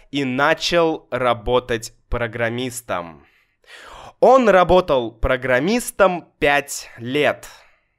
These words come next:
Хм. Вася работал программистом один год?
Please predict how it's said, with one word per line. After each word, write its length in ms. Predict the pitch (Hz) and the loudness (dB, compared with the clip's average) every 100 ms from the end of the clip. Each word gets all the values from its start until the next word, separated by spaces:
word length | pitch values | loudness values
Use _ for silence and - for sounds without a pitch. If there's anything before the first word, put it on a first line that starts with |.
| _ _ _ _ _ _ _ - | _ _ _ _ _ _ _ -18
Хм. 260 | 120 95 71 _ _ _ _ _ _ _ _ _ _ _ _ | -16 -16 -18 _ _ _ _ _ _ _ _ _ _ _ _
Вася 1000 | 104 98 139 175 - 175 170 165 160 - _ - | -20 -4 -2 -2 -4 0 2 4 2 -4 _ -10
работал 1040 | 127 127 123 135 156 151 143 135 127 _ | -4 -4 -4 -2 -4 -2 -2 -2 -4 _
программистом 1200 | - 131 127 135 135 147 147 - - 120 110 - _ _ _ _ _ - | -6 -4 -4 -4 -4 -4 -8 -8 -4 -4 -4 -14 _ _ _ _ _ -6
один 680 | 117 117 117 139 123 101 | -6 -6 -10 -10 -8 -10
год? 400 | 98 123 208 - | -2 0 0 -2